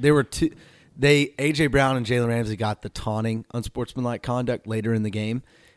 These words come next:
And earlier in the game, Jalen Ramsey got an unsportsmanlike conduct, and Vrabel was like, "Wait, that's his second.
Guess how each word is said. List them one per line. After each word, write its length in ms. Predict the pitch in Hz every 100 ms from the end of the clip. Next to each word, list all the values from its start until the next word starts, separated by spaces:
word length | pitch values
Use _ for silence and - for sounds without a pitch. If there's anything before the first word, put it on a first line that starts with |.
| -
And 140 | 110
earlier 300 | 87 151 147
in 120 | 107 104
the 80 |
game, 340 | 104 101 107 117 _ 113
Jalen 220 | 120 120
Ramsey 280 | 123 117 110
got 340 | 98 110 120 -
an 100 | 117
unsportsmanlike 640 | 110 104 - 120 - 107 101
conduct, 560 | 135 151 117 107 - _ _ _ _ _ _
and 400 | 123 120 117 113
Vrabel 320 | 104 120 123 123
was 120 | 107
like, 180 | 107 120
"Wait, 240 | 127 95
that's 200 | 113 -
his 100 | 101
second. 460 | - 123 123 110